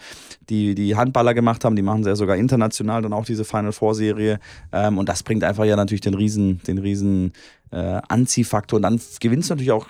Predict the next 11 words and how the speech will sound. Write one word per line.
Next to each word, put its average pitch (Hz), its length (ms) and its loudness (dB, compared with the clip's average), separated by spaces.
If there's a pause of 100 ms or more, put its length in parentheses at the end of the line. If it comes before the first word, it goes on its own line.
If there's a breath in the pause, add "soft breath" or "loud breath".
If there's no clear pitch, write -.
(140)
große 131 260 2
Sponsoren. 120 600 0 (300 loud breath)
Welche 131 180 0
großen 147 260 2
Sponsoren 135 420 2
würden 127 160 4
gerade 131 300 2
in 135 140 0
die 127 180 0
Tennis-Bundesliga 110 640 -2
investieren? 92 520 -10